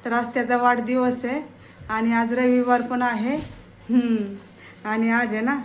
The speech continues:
त्या निमित्ताने आहे ना, अ, संडे स्पेशलमध्ये पण म्हणा आणि रो-, रोहनचा वाढदिवस आहे, त्याच्यामुळं सुद्धा आज आहे ना, आपल्याला बनवायचं आहे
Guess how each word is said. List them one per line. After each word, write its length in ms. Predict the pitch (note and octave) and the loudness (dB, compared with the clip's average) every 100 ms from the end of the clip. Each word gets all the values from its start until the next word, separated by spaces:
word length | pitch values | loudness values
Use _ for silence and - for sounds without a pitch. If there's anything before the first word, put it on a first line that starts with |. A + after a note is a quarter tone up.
| - - - - | -12 -20 -20 -2
त्या 120 | C4 | 4
निमित्ताने 580 | B3+ B3+ B3 B3 A#3+ A3+ | 4 4 2 0 -4 -2
आहे 100 | G#3+ | -2
ना, 160 | A3 C4 A3+ - - - - - - - - - - | -4 -4 -8 -18 -20 -20 -20 -20 -20 -20 -20 -18 -8
अ, 260 | A#3 A#3 | -4 -2
संडे 380 | A3+ C#4 B3+ B3+ | -2 0 4 2
स्पेशलमध्ये 720 | B3 C4 B3+ B3 B3 B3+ C4 | 2 -2 0 -2 0 0 -2
पण 160 | B3+ C4 | -4 -2
म्हणा 260 | C4 C4+ | 0 0
आणि 300 | C4 B3+ B3+ | 0 0 2
रो-, 280 | B3 C#4 A#3+ | 2 0 -2
रोहनचा 460 | C4+ D4 C4 A#3+ B3 | 2 2 2 0 0
वाढदिवस 600 | C4+ C#4 A#3 C4+ C4 C4 | 2 0 -2 -2 -2 -2
आहे, 340 | A3+ A3 C#4+ - - - - | -2 -2 -4 -6 -20 -8 0
त्याच्यामुळं 520 | D4 D4 C4 C4 B3 | 2 2 2 2 0
सुद्धा 360 | B3+ G#3+ B3 D#4+ - - - - | -2 -4 -2 -4 -10 -20 -18 -4
आज 160 | B3 A#3 | -2 0
आहे 80 | A#3+ | 0
ना, 220 | D4 C#4 - - - | 0 -2 -10 -20 -8
आपल्याला 380 | A#3+ B3+ B3 A#3+ | -6 -2 0 2
बनवायचं 540 | B3 B3+ A#3+ A#3 A#3+ | 2 2 2 -2 -2
आहे 160 | C#4+ | 0